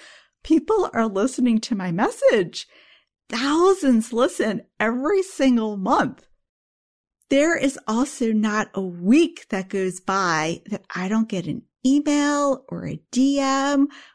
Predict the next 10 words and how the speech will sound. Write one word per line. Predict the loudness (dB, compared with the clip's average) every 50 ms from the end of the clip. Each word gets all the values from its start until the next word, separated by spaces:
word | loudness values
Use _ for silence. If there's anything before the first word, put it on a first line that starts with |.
| _ _ _
or | -4 -4 -4 -4
a | -6
client | -8 -12 -10 -6 -2 0 2 4 4 4 4 4 2 2 -2 -6 _ _
telling | -8 -6 -4 -2 0 2 4 4 4
me | 4 4 4
that | 2 0 -2 -2
I've | -4 -4 -6
changed | -10 -10 -6 -6 -4 -4 -4 -4 -6 -6 -6
their | -4 -4 -4
life. | -6 -6 -4 -2 2 4 4 4 2 0 -6 -16